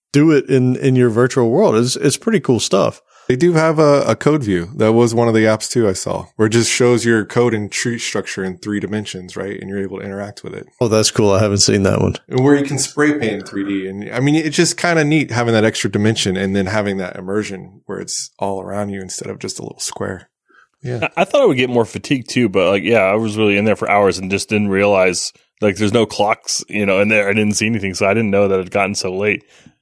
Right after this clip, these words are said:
Speaker 3: And John was like, "Hey, well, try this one, try that one." And next thing it's like, "Hey, wait, why do my feet kinda hurt?"
Speaker 1: That's the
Speaker 2: <laughs>
Speaker 1: problem. Yeah,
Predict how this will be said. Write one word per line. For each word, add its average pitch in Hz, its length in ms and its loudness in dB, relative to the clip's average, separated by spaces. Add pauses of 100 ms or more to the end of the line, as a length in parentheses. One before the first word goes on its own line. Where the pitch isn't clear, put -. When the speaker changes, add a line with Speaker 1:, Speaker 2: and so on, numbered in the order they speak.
(180)
Speaker 3:
And 95 80 -10
John 95 140 2
was 98 120 -2
like, 95 140 0
"Hey, 156 160 0
well, 107 200 -2 (160)
try 131 180 0
this 147 160 2
one, 104 160 -2
try 120 180 2
that 135 120 0
one." 104 100 0
And 101 80 -4
next 101 140 -4
thing 107 120 -2
it's 95 120 -4
like, 92 200 -4 (300)
"Hey, 147 160 -2
wait, 139 240 2
why 120 200 0
do 139 40 -4
my 135 320 0 (140)
feet - 320 -8
kinda 113 240 -4
hurt?" 107 320 -6
Speaker 1:
That's 151 320 2
the 131 140 2
Speaker 2:
<laughs> - 20 -4
Speaker 1:
problem. 139 500 2
Yeah, 147 140 6